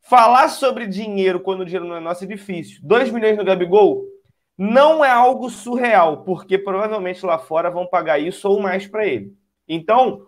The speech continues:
o Flamengo estaria pagando algo pra ele pra competir com o que vai vir de fora. Mas é o que o P J falou, dois milhões, e o que isso vai comprometer no orçamento do clube? Ah, o Flamengo esse ano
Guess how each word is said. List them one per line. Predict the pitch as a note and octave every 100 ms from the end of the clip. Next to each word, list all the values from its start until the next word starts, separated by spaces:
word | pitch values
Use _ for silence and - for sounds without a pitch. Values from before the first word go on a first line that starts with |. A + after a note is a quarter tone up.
| -
o | E3+
Flamengo | F#3+ F3+ G3+
estaria | A3+ G#3 G3 G3
pagando | G3+ F3+ F3+ F3+ E3+
algo | D#3+ E3 E3
pra | E3+ E3
ele | F#3+
pra | G3+ G#3
competir | G#3 A#3+ C#4 - C#4 - - A#3 - - _ _
com | G#3+
o | G#3+
que | G3+
vai | G3+ G#3+
vir | G3 G3
de | G3+
fora. | G3+ F#3 D3 - - _ _ _ _ _
Mas | - D#3+ E3
é |
o | F3+
que | F3+
o |
P | G3
J | F#3+ F#3+
falou, | G3+ A3+ F#3 C#3+
dois | D3 A#3+ C#4
milhões, | B3+ A#3+ G3+ F#3 E3+ D3
e | F#3+
o | G3+ G3+
que | C4+
isso | C#4+ D4+ C4
vai | G3 A3+ A#3
comprometer | A#3 G#3+ G3+ G3+ G3 G3 G3+
no | G3+
orçamento | G3 G3 G3 F#3+ F3+ G3
do | F#3+
clube? | G3 D#3 C#3+ -
Ah, | - B3+ C4+
o |
Flamengo | - G#3+ G#3 B3 A#3
esse | G#3+ - G3+
ano | A#3+ B3+